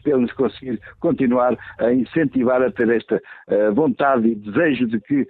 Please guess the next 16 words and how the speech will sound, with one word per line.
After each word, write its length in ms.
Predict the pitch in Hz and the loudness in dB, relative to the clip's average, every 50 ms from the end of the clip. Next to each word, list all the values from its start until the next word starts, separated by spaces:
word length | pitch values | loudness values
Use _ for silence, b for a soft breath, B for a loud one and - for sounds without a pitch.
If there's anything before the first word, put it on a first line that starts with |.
| B B | B B
não 240 | - 151 165 156 139 | 0 0 2 2 2
deixem 320 | 117 170 165 143 - 170 | 2 2 0 2 2 2
morrer 320 | 147 147 143 127 131 135 127 | 2 2 2 2 2 2 0
o 60 | 113 | 0
Serviço 240 | - 131 113 113 107 | 0 0 0 0 2
Nacional 140 | 117 117 110 | 2 0 2
de 40 | - | 2
Saúde, 220 | 127 131 139 131 B B B B B | 0 0 0 -2 B B B B B
que 60 | - | -14
está 240 | - - 156 135 B B B B - | -4 -2 -2 -2 B B B B -4
moribundo. 1080 | 143 143 151 170 170 156 135 143 156 139 117 98 123 135 135 120 104 90 85 78 69 - B B B B B B - | 0 0 2 2 2 2 2 2 2 2 2 2 2 2 2 2 0 0 0 -2 -4 -4 B B B B B B -2
Muito 220 | 127 120 - 147 | -2 -2 0 0
obrigado 320 | 127 120 110 101 113 110 101 | 2 2 2 2 2 0 0
pela 120 | - 107 | -2 0
vossa 240 | 95 104 92 - 98 | 0 0 0 0 -2
atenção 440 | 85 - 87 82 - - 113 110 107 | -4 -2 -2 -6 -2 0 -2 -2 -2